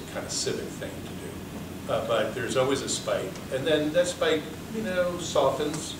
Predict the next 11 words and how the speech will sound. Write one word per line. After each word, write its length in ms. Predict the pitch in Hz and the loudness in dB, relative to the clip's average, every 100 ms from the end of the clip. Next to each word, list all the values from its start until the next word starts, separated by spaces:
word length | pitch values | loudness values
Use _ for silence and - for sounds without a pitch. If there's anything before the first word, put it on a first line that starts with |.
| - | -2
over 160 | 120 113 | -2 -2
time. 320 | 107 101 90 87 - - - - - | -2 -2 -2 -4 -8 -8 -10 -8 0
Uh, 200 | 110 107 | 2 2
it's 120 | - | 2
sort 140 | 113 107 | 2 2
of 160 | 101 | 0
just 160 | - - | -2 -2
sort 140 | 104 | -2
of 80 | 95 | 0
natural 580 | 101 101 - 98 92 92 98 | 0 -2 0 0 0 -2 -4
evolution. 500 | 101 - - - - | -6 -4 -6 -4 -6